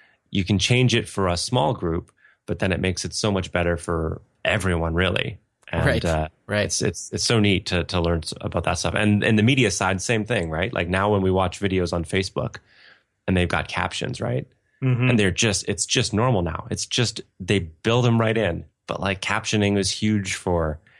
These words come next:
Speaker 1: you know, the deaf or hard of hearing. For, for decades, that would have been a real challenge to get so much stuff that just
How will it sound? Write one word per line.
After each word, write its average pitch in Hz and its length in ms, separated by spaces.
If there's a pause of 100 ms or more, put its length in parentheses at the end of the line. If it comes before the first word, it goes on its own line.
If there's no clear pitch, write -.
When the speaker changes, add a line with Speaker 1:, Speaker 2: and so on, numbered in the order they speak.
(260)
Speaker 1:
you 98 120
know, 90 80
the 87 120
deaf 80 300
or 90 80
hard 85 220
of 82 80
hearing. - 420 (260)
For, 82 360
for 87 160
decades, 87 400
that 87 120
would 87 120
have 85 80
been 87 100
a 85 60
real 90 160
challenge 87 440
to - 60
get 85 180
so - 240
much 98 220
stuff 87 340
that 95 120
just - 320